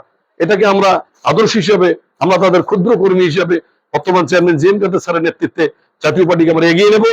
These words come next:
আমরা, আমরা আশা রাখি আগামীর, আগামীতে আমরা মনে করি যে জাতীয় পার্টি একমাত্র সামনে সরকার গঠন করার জন্য আমরা কিন্তু সেই স্বপ্ন দেখি, কারণ মানুষ জাতীয় পার্টিকে ভোলে না।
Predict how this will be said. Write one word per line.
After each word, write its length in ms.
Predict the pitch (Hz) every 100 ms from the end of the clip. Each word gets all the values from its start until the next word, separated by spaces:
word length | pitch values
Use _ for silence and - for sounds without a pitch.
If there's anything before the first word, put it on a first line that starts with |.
| -
আমরা, 200 | 156 190
আমরা 220 | - 190
আশা 220 | 175 156 240
রাখি 260 | 226 185 156 _ _
আগামীর, 380 | 139 165 196 220 151 - _ _ -
আগামীতে 440 | 151 214 233 165 139 - _ _
আমরা 220 | 151 190
মনে 200 | 170 220
করি 200 | 196 320
যে 180 | 269 -
জাতীয় 280 | 127 - 240
পার্টি 180 | 220 240 269
একমাত্র 520 | 202 226 - 415 381 - _ _
সামনে 400 | 160 190 196 180 - _
সরকার 320 | - 170 202
গঠন 220 | 185 196 202
করার 240 | 208 208
জন্য 340 | 196 208 196 180 _ _
আমরা 200 | - 185
কিন্তু 220 | 175 185 180
সেই 140 | 175
স্বপ্ন 260 | - 156 180
দেখি, 280 | 160 143 127 - _ _
কারণ 200 | 170 190
মানুষ 340 | 190 247 - - _ -
জাতীয় 200 | 170 202
পার্টিকে 260 | 202 190 190
ভোলে 260 | 123 120
না। 120 | 127